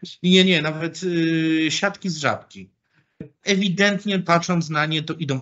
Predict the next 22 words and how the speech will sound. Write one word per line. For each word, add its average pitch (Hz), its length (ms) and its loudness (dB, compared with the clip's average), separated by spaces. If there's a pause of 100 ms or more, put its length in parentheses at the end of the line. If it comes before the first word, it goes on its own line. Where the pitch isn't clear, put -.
od 190 200 -2
siatki 185 400 0
z 160 40 -4
żabki 160 440 -2
do 135 100 -2
siatki 120 420 -4
z 110 80 -10
żabki. 110 340 -10 (220)
Jak 139 140 0
ktoś - 220 -10
siedzi 165 360 -4
na 139 120 -4
kocu 156 340 -4
i 139 100 -12
nie 139 160 -2
ma 123 120 -2
siatki 120 360 -6
z 107 80 -10
żabki, 113 380 -4
tej 165 280 -6
drewnianej, 117 540 -4
tekturowej, 131 640 0